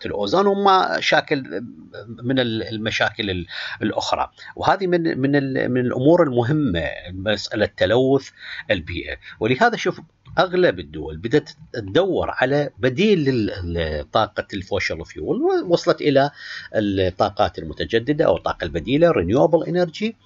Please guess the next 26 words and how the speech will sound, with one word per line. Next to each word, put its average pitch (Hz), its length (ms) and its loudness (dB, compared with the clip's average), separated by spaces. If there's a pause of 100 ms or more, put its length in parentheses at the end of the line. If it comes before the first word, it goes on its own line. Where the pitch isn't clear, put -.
(380)
اللي 208 140 6
هي 190 60 8
مثل، 175 300 0
على 160 200 2
سبيل 160 200 0
المثال، 143 420 0
السولار 120 880 2
انرجي، 135 420 2
الويند 139 360 2
انرجي، 131 800 0
البايوماس. 143 760 2
هذه 190 120 2
كلها 156 340 0
ممكن 139 540 0
أن 143 340 -2
أحصل 110 500 0
على 143 240 2
الطاقة 110 540 2
بدون 139 540 4 (380)
استخدام 113 600 0
الفوشل 95 540 0
فيول، 160 260 4
بدون 156 360 6
أن 143 260 0
أسوي 127 640 2 (240)
pollution 120 500 2